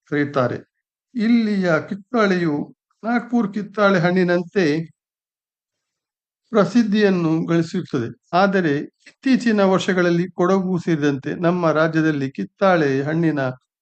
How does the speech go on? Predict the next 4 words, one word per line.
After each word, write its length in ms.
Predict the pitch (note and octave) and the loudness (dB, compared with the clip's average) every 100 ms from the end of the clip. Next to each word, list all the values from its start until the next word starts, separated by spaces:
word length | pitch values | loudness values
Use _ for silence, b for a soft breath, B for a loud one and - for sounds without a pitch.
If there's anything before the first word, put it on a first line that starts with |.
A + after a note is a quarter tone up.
| _ _ - | _ _ -6
ಉತ್ಪತ್ತಿಯು 600 | A#3 A3+ C#4 F3 F#3 D#3+ | -4 -4 -4 -2 0 0
ಗಣನೀಯ 500 | D3+ F3 G#3+ A3 A3 | 2 2 2 2 0
ಪ್ರಮಾಣದಲ್ಲಿ 800 | G3+ F3 E3+ F3 E3 F3 C3+ C3+ _ _ _ - | 0 0 2 2 0 0 -2 -6 _ _ _ -4
ಕಡಿಮೆಯಾಗ್ತದೆ. 840 | F#3 F3+ E3+ D#3+ D#3 C#3+ B2 - | 0 2 2 2 0 -6 -8 -12